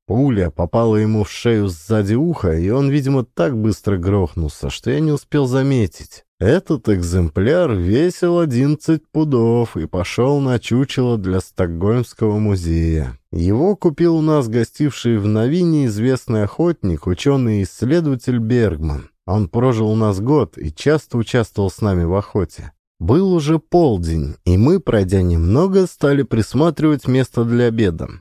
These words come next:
Наконец остановились и стали собирать хворост для костра. В этот момент выскочили и бросились на утек две козочки, но мы удачным залпом уложили их с расстояния двести шагов.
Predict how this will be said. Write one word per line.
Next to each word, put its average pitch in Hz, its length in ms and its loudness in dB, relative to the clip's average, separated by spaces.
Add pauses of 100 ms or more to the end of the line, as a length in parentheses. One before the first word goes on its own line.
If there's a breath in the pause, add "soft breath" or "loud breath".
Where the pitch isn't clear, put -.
(160)
Наконец 123 480 0
остановились 127 840 0
и 143 60 2
стали 139 360 0
собирать 113 420 0
хворост 117 460 0
для 78 180 -4
костра. - 500 -8 (140)
В 87 160 2
этот 175 480 0
момент 82 640 0
выскочили 127 880 0
и 120 40 2
бросились 123 720 0
на 120 120 2
утек 151 400 -2
две 151 200 2
козочки, 80 880 -2
но 82 140 -4
мы 127 160 4
удачным 123 560 0
залпом 117 520 0
уложили 139 440 2
их 147 100 -4
с - 120 -8
расстояния 139 640 0
двести 123 440 -2
шагов. 107 480 -2